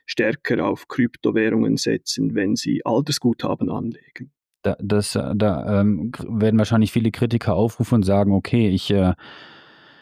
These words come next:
Speaker 2: ich, äh, fördere Kryptowährung“, ist das eine, aber Kryptokritiker aus der Aufsicht entfernen, mm,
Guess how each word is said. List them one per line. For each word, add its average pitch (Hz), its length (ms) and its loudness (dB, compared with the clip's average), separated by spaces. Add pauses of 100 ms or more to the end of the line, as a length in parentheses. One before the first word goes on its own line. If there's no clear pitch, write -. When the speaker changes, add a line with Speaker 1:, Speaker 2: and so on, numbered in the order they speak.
(320)
Speaker 2:
ich, 101 240 0
äh, 104 80 2
fördere 104 460 2
Kryptowährung“, 107 560 2
ist 101 140 0
das 98 100 0
eine, 120 480 4
aber 98 260 2
Kryptokritiker 110 760 -2
aus 101 100 0
der - 140 -2
Aufsicht 107 320 0
entfernen, 117 640 2
mm, 117 840 4